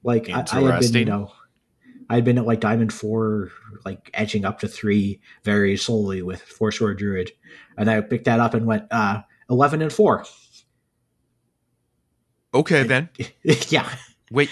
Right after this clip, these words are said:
Speaker 2: wait, I'm confused. Wait, Shaman is good?
Speaker 1: Yes. It's
Speaker 2: When
Speaker 1: like, take all the good Shaman cards that aren't named Bloodlust, don't play token stuff, and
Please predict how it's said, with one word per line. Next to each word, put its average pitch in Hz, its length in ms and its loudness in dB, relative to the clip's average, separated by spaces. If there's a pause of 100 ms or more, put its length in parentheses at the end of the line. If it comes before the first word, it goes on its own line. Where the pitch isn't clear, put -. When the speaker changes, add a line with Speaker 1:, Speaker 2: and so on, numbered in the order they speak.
(220)
Speaker 2:
wait, 151 300 4
I'm 196 100 2
confused. 156 640 -2
Wait, 120 240 -2
Shaman 151 400 0
is 127 140 -2
good? 113 360 2 (480)
Speaker 1:
Yes. - 400 -2 (2250)
It's - 220 -8
Speaker 2:
When 117 140 -4
Speaker 1:
like, 113 300 0 (1080)
take 110 240 -2
all 113 140 2
the 110 160 -2
good 117 220 0
Shaman 113 320 0
cards 110 300 -2
that 107 120 -2
aren't 110 240 0
named 110 240 0
Bloodlust, 107 580 -4
don't 117 200 -2
play 110 160 0
token 110 320 0
stuff, 110 460 -4 (460)
and 104 380 -2